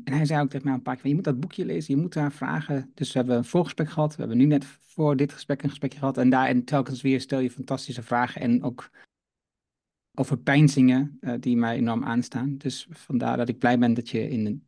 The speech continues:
eh, in de podcast bent nu. Dus dank jij wel alvast. Als je kijkt naar jouw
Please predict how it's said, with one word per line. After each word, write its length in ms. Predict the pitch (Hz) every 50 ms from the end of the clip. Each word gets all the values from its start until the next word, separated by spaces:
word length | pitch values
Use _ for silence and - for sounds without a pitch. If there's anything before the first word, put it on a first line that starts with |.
| _ _
eh, 200 | - 151 - - - _ _
in 120 | _ 127 117
de 60 | 120
podcast 460 | - 120 107 - - 110 107 - -
bent 220 | - 147 143 156 -
nu. 280 | - - 143 139 - _ _ _ _ _ - - - - - - - _ _ _ _ _ _ _ _ _ _ _ _ _ _ _
Dus 160 | - 127 113
dank 260 | - 139 131 127 -
jij 200 | 131 147 165 139
wel 120 | 101 82
alvast. 600 | - - 113 - - - - - - - - _ _ _ _ _ _ _ _ _ _ _ _ _ _ _ _ _ _ _ _ _ _ _ _ _
Als 180 | _ 156 156 -
je 60 | 185
kijkt 240 | 151 214 202 202 -
naar 240 | 190 175 170 170 151
jouw 580 | 147 165 170 170 170 175 165 147 123 120 -